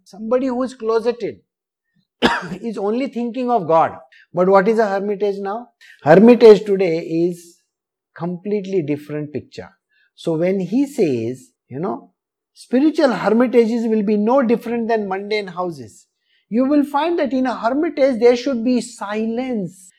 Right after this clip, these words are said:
In hermitages nowadays, I mean, even the modern type of hermitages, there are people shouting at each other. The argument with the guru is the greatest thing on planet Earth. The argument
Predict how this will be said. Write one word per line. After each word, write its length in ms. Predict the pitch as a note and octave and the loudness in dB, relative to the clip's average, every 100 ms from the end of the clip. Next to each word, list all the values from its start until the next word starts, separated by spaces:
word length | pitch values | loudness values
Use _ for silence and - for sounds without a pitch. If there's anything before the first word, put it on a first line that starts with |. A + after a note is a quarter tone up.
| _ | _
In 140 | A3 A3+ | -4 -2
hermitages 800 | F#3 A#3 D4+ D#4 D4 A#3+ B3 A3 | 2 2 4 4 4 4 2 0
nowadays, 960 | G3+ G#3 A3 F3 C#3 F3+ G#3 - _ _ D#3 | 2 4 4 4 4 2 0 -12 _ _ -6
I 80 | |
mean, 180 | F3+ F#3 | 0 2
even 260 | A3 C#4 A#3+ | 2 2 2
the 80 | D#3+ | 2
modern 480 | C#3+ A3+ C#4 C4+ | 4 6 6 4
type 200 | A3+ G#3 | 4 2
of 100 | F#3 E3+ | 2 0
hermitages, 680 | E3+ G3 F3+ D3 B2+ F3 - _ _ - | 0 0 0 -4 -4 -12 -14 _ _ -4
there 180 | G#3 B3 | 2 4
are 100 | A#3 | 4
people 260 | D#4+ E4+ | 0 0
shouting 480 | A#3+ A3+ C#4 F#4+ F#4 | 0 2 6 8 8
at 120 | D#4 | 4
each 200 | B3+ G3+ | 2 4
other. 280 | F3+ A#2+ - _ _ - - | 2 2 -10 _ _ -20 -12
The 480 | F#3+ A3+ A#3 A3 - - _ _ | 0 4 4 2 -2 -16 _ _
argument 640 | C#3+ F#3 C#4 C#4 F#4 G4 F4+ | 2 6 6 8 6 6 6
with 120 | F#4 | 4
the 80 | D#4+ | 4
guru 320 | G#3+ C#4+ F4+ | 4 6 8
is 160 | F4 C#4+ | 6 4
the 120 | D#4 | 4
greatest 420 | G#3 A#3 C#4+ F4 | 6 6 6 -2
thing 180 | - D#4+ | -2 -2
on 160 | D#4 B3 | -2 2
planet 340 | A#3 G3 F#3 | 2 2 0
Earth. 220 | C#3+ G#2+ _ _ _ _ _ _ _ _ _ - | -4 -6 _ _ _ _ _ _ _ _ _ -6
The 60 | |
argument 800 | C#3 F#3 A#3 C#4 D4 G#3+ G3 A3+ | 6 8 8 8 8 6 4 0